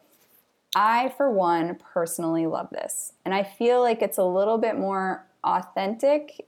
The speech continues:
and blended to make a magical appearance suddenly versus having to wait hours on end for a meet and greet or wait until a certain time of day when the parade comes around. My first and only visit to Disneyland was so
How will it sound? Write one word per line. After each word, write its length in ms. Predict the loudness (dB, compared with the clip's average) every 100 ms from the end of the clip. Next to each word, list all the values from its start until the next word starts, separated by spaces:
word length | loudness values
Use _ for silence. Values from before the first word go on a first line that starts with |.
| -6
and 200 | -4 0
blended 500 | 0 0 2 0 0
to 120 | -4
make 240 | -2 -2
a 60 | -2
magical 680 | 0 0 0 0 0 0 0
appearance 680 | -4 -4 0 2 2 0 -12 -16 -20 -20 _ -10
suddenly 600 | 0 4 6 6 6 4
versus 580 | 4 0 0 0 0
having 340 | 0 0 2 2
to 80 | 2
wait 260 | 4 2 2
hours 380 | 2 4 4
on 180 | 2 0
end 360 | 0 0 0 -4
for 220 | 0 0
a 60 | 0
meet 220 | -2 -2
and 120 | -2
greet 400 | 2 4 4 4
or 240 | 4 4 4
wait 300 | 2 2 0
until 300 | 0 2 2
a 60 |
certain 380 | 2 0 0 -4
time 240 | -8 -10
of 100 | -10 -10
day 300 | -2 2 4
when 180 | 2 0
the 60 | -4
parade 460 | -4 -2 0 -2
comes 240 | -8 -10 -8
around. 340 | -8 -8 -12 _ _ _ _ _ -2
My 160 | -2
first 320 | 2 2 2
and 100 | -2
only 340 | -2 -2 0 2
visit 360 | 2 2 0
to 120 | -2 0
Disneyland 680 | 0 0 -2 -2 -2 0
was 200 | 0 0
so 680 | -2 0 2 4 4 4 0